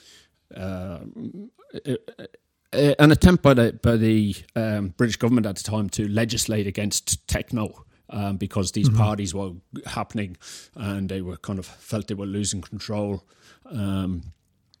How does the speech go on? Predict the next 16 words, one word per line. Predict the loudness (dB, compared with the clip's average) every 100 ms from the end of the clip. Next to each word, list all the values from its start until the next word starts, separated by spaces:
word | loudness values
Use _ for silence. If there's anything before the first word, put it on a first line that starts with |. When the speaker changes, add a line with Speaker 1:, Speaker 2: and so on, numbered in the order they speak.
| _ -20 -16
Speaker 1:
so | -4 -4
parties | 0 0 0 0
were |
happening | -2 -2 0 0
in, | 0 -2
in | -2 -2
the | 0
countryside, | 0 2 2 2 4 4 2 -2
and, | -2 0 0 -2 -6 -12 _ -8
um, | -4 -2 -2 -6 -10 -16 _
the, | -4 -2 -4 -4 -8 -10 -10
um, | -6 -4 -2 -4 -6 -10 -18 -20 -20 -20 _ _ -20
uh, | -14 -10 -8
the, | -8 -10
the, | -10 -12
the, | -14 -16 -18 -18